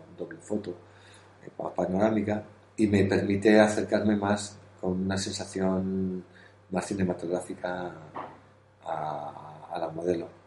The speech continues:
Cuando hago estudio, pues a lo mejor, dependiendo, quiero más pictórico, utilizo la Hasselblad. Eh, dependiendo un poco lo que quieras, pues utilizo un, una cámara u otra cámara. Incluso dentro de las Canon tengo unas que me dan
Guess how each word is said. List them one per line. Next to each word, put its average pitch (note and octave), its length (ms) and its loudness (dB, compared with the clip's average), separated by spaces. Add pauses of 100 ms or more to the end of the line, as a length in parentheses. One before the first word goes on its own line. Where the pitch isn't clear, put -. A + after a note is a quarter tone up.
(160)
Cuando F#2 280 4
hago F#2+ 200 8
estudio, G2 580 4
pues - 180 -6
a F2+ 40 -8
lo F2 80 -6
mejor, F#2 360 -4
dependiendo, F#2 720 -2
quiero F#2+ 200 -2
más F#2 140 -2
pictórico, F#2+ 460 -2
utilizo F#2 320 -4
la E2 60 -6
Hasselblad. E2+ 440 -6 (1000)
Eh, E2 520 0
dependiendo F#2 400 2
un G2 60 0
poco G#2 200 4
lo G2 100 4
que F#2 120 2
quieras, G#2 360 -2
pues F#2+ 360 4
utilizo G2 540 0
un, F#2 380 2 (600)
una F#2 220 2
cámara F#2+ 360 4
u F#2+ 80 4
otra F#2 180 -2
cámara. - 360 -8 (380)
Incluso F#2+ 320 -2
dentro G2 200 2
de G2 60 4
las E2+ 100 6
Canon G#2 320 2
tengo G2+ 260 2
unas G#2 260 4
que G2 100 -2
me F#2 200 4
dan G2 240 0